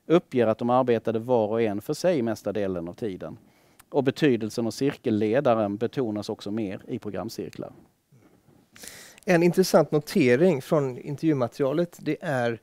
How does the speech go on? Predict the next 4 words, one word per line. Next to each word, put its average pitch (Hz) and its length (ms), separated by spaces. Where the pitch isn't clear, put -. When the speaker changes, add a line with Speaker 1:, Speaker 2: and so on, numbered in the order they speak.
Speaker 2:
eh, 123 840
en 120 240
om 117 360
studiematerialet. 123 1400